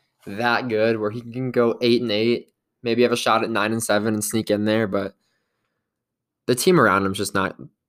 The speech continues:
great, so that's why they're my sleeper. And then in the N F C,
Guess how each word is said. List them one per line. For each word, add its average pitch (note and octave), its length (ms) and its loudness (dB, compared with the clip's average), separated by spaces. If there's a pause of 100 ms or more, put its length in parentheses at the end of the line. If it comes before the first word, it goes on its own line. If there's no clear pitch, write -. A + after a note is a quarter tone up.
(320)
great, E2+ 380 -6
so - 260 -12 (580)
that's A#2+ 160 0
why A2 120 2
they're G#2 100 -2
my G2 80 -6
sleeper. G#2 580 -6 (200)
And - 80 -6
then A#2+ 60 2
in A#2+ 60 2
the A#2+ 140 0
N C#3+ 140 2
F D3 120 2
C, C3+ 440 0